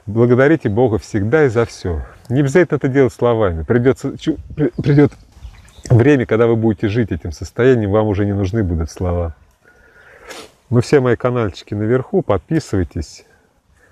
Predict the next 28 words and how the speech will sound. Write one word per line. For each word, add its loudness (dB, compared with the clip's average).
Все 0
мои 2
контакты -4
внизу, -6
а -8
все -4
полезные 0
ссылочки, 0
как -10
всегда, -2
справа. -6
Ставьте -4
вот -10
такой -2
вот -2
палец -2
вверх, 2
кто -4
любит -2
меня. -4
Кто -2
не 2
любит, 2
всё -6
равно 0
ставьте -6
палец -2
вверх, 0